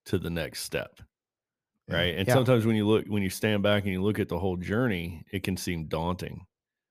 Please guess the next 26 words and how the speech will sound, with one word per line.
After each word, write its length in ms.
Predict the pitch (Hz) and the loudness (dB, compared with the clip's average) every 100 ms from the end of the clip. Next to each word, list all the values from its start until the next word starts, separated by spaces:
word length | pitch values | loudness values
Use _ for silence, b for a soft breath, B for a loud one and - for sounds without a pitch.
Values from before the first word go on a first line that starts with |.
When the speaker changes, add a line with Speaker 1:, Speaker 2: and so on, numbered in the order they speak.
| _ - | _ -6
Speaker 1:
right? 240 | 82 85 | -2 0
Or 160 | - 98 | 2 2
you 100 | 92 | 4
look 140 | 90 | 0
back 400 | 90 90 113 139 | 0 2 4 2
on 220 | 82 71 | -2 -2
it 160 | 80 87 | -2 -2
and 80 | 92 | -2
you're 100 | 85 | -2
like, 140 | 80 | -2
"How 160 | 80 101 | 2 2
did 140 | 95 | 4
I 100 | 82 | 2
make 320 | 80 90 101 98 | 0 0 0 0
it 80 | |
this 160 | - 82 | -4 -6
far?" 400 | - 90 101 78 | -2 4 4 4
Right? 200 | 82 82 | 2 0
But 160 | 92 - _ _ _ _ | -2 -4 _ _ _ _
it's 140 | 101 123 | -2 4
always 260 | 180 113 | 6 6
just 200 | 92 - | 2 -4
one 240 | 87 85 71 | -2 -2 -2
step, 500 | - 98 101 - - - _ _ _ _ _ - | 0 2 2 0 -14 -20 _ _ _ _ _ -6
right? 300 | 73 78 - 120 | -2 -2 -4 2
Speaker 3:
Yeah. 220 | 131 | 4